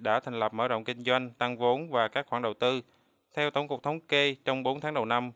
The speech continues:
cả nước có ba mươi bốn ngàn bảy trăm hai mươi mốt doanh nghiệp đăng ký thành lập mới, với tổng số vốn đăng ký là hai trăm bốn mươi tám ngàn hai trăm tỷ đồng, tăng hai mươi hai phẩy chín phần trăm về số doanh nghiệp và tăng năm mươi hai phẩy tám phần trăm về số vốn đăng ký so với cùng kỳ năm hai nghìn không trăm mười lăm.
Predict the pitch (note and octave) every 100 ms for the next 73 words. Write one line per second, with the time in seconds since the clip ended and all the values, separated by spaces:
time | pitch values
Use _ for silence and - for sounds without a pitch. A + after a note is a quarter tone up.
0 | - B2 C#3+ E3 C#3+ D#3 C#3 C3 B2+ A#2+
1 | A#2+ C#3 F3 C3 A#2+ A2+ A2 G#2 B2 C3+
2 | B2 B2+ B2 A#2+ B2 D#3 C#3 B2 A#2+ B2
3 | B2 B2 B2 C#3 C3+ A#2 G#2+ A#2 A#2+ E3
4 | - _ _ C#3 E3 A#2 B2 - C#3 C#3
5 | D#3 C3+ B2 D3 C#3+ A2+ A#2+ A#2+ A#2+ A#2+
6 | C3 C3+ - B2 C#3+ C#3 A2+ A#2+ A#2 A2+
7 | A#2 B2 A#2 - _ _ _ _ _ D3+
8 | D3+ D3+ D3+ D3 D3 C3 B2+ D#3 C#3+ A#2
9 | B2+ B2+ A#2+ G#2+ C#3 C#3+ C3+ A#2+ A2 A2
10 | B2 B2 B2 B2+ B2 B2 A#2+ A#2 C3+ D3
11 | B2 G#2+ A#2+ B2 G#2+ - C3 B2+ B2+ D3
12 | C3 A#2 B2 C#3+ - B2+ A#2 B2+ C3+ A2+
13 | A#2 A#2 A#2+ A#2+ A2+ G#2+ A#2+ B2 A#2+ A2
14 | A#2 A#2